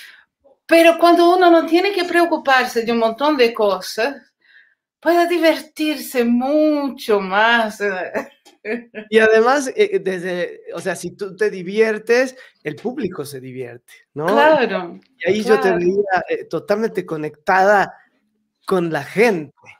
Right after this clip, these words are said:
Speaker 2: ¿no? Y con, y con, eh, esto que Alexander, bueno, que decimos en Alexander, la intención de comunicar, ¿no?
Speaker 1: Sí, sí.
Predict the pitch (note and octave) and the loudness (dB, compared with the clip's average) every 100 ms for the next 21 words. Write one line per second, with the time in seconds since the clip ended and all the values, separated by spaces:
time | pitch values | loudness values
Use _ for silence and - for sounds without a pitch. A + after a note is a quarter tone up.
0 | _ _ _ _ _ _ - D#3+ G3+ A#3+ | _ _ _ _ _ _ -10 -4 -2 -2
1 | F3+ E3+ - E3 E3+ E3 E3 F3 E3+ E3 | -4 -6 -6 -6 -4 -4 -4 -4 -4 -6
2 | D3+ D3+ C#3+ F#3 F3+ G#3+ F#3 E3+ C#3 F3 | -8 -10 -6 -4 -2 0 0 -2 -2 -2
3 | F#3+ G3 G3+ - - _ _ - G3+ F3+ | 0 0 -2 -4 -14 _ _ -4 -2 0
4 | F#3+ F3+ F#3+ F#3 G#3+ G3 F#3 F#3 - - | 0 0 -2 -2 -2 -2 -4 -6 -14 -20
5 | D3+ F3+ E3+ E3 E3 F3+ E3+ E3+ D3+ D#3 | -8 -6 -6 -6 -8 -6 -6 -6 -8 -10
6 | C#3+ - G#3 G3+ F3+ D3 D3 C#3 C3+ C3 | -10 -4 -2 -2 -2 -4 -4 -6 -6 -8
7 | - C#3 B2+ C#3+ D3 A3 _ _ _ _ | -8 -10 -10 -14 -14 -16 _ _ _ _
8 | - - C#4 G#3+ - - _ - B3 A3+ | -8 -4 -2 -2 -4 -14 _ -6 -2 -2